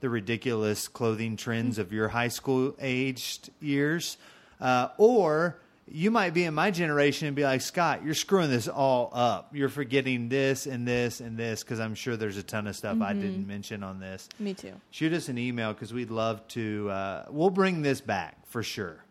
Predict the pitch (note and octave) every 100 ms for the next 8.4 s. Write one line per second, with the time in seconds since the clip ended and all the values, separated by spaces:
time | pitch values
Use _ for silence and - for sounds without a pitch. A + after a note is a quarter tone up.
0 | _ - G3+ F#3+ G#3+ B3+ C4 A#3 F#3 F3
1 | D#3 F3+ F3 D#3+ B2 G#2+ G#2+ A2 A#2+ C#3
2 | D3+ - _ _ _ _ - A3 G#3+ G#3+
3 | G#3 G#3 G#3+ A3+ C3+ A2+ G#2 G2+ D#2+ D2+
4 | - _ _ _ B2+ C#3 C#3 C3 B2+ C#3+
5 | B2+ - - - E3+ F3+ G3 A#3 F3+ F3+
6 | F#3+ - - _ _ _ _ _ E3 G3+
7 | B3 F3+ D3 - C#3+ D3+ E3 D3 G#2+ G#2
8 | G2+ G#2 - -